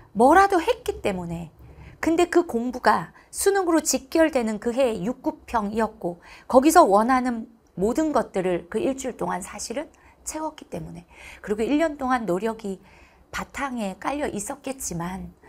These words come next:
그 마지막 일주일에 그 노력이 아니었으면 여전히 삼 등급으로 마무리가 됐을지도 몰라. 그 마지막 일주일에 도망가지 않고 도피하지 않고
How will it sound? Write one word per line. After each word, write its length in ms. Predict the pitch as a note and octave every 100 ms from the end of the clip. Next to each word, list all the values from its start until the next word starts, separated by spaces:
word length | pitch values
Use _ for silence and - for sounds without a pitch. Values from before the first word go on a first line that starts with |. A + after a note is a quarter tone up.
| - - -
그 120 | - E4
마지막 640 | C#4+ F#3 G3 B3 B3+ B3
일주일에 580 | D4+ D#4 - B3 A3+ G#3+
그 120 | A#3+
노력이 460 | A#3 F#3 G#3 G#3 A3
아니었으면 920 | D#3 F#3 B3 D#4 D4 - A3 G3 G#3+ - - - - -
여전히 440 | G#3+ A3+ D4+ D4
삼 280 | C#4+ D#4+ E4+
등급으로 460 | F4+ E4 C#4 B3 B3+
마무리가 460 | F3+ E3 A3 A#3
됐을지도 520 | G#3 G#3 E4+ E4 - B3
몰라. 300 | D#3+ D3 - _ _ _ _ _ _ _ - - - - _
그 100 | -
마지막 640 | F4 G#3+ A3 D#4 D4+ D4
일주일에 760 | F4 E4 E4 E4 C#4 A#3 A#3+ D3 - - _
도망가지 640 | - A3+ C4 A#3+ G3+ G3
않고 320 | E3 D#3+ - - _
도피하지 600 | - A3 A3 D#4 C#4 C4 F#3+
않고 380 | E3+ D#3 -